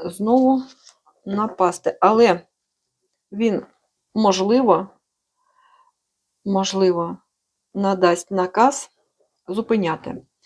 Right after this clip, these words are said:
Але хитрість в його макітрі все-таки присутня. Е, плани він там якісь буде ще мутить про повторний наступ. Але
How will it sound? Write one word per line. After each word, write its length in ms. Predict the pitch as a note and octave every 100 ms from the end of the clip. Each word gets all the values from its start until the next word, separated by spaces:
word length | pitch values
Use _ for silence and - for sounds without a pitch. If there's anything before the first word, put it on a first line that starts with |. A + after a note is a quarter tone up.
| _ -
Але 220 | G3+ G3+
хитрість 560 | F#3+ C#4 C4+ G#3 G3 F3
в 60 |
його 500 | F3+ F#3 F3+ F3 E3 - _ _ -
макітрі 640 | G3 G3 F#3+ F#3 E3+ E3 _ _ _ _ -
все-таки 380 | - G#3 G3 G3
присутня. 720 | F#3 F#3+ - F3 - E3+ E3+ G3
Е, 380 | F3 F3 F3 -
плани 320 | A3+ A#3 F3+
він 140 | F3
там 220 | E3+ G3
якісь 400 | E3+ - F#3+ -
буде 280 | F3+ F3+ F3+
ще 420 | F#3 - F3 F#3 F#3+ _ _ -
мутить 580 | F#3 F#3 E3+ - - _ _ _ _ - - _ _ _ -
про 180 | G3 G3+
повторний 680 | F3 E3+ F#3+ F#3+ F#3 F3+
наступ. 480 | F3 D#3+ D#3+ - - _ - - - -
Але 460 | G3+ G#3+ A#3 G3+